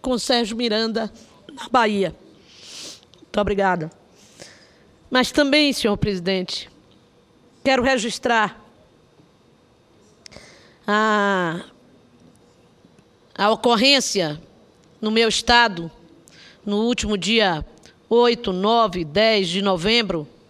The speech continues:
da Conferência Macro-Regional do Nordeste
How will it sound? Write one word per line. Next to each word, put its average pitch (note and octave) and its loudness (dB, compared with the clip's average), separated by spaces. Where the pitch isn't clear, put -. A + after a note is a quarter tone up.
da G#3+ 2
Conferência A#3+ 2
Macro-Regional G#3+ 2
do G#3 -6
Nordeste F#3+ -4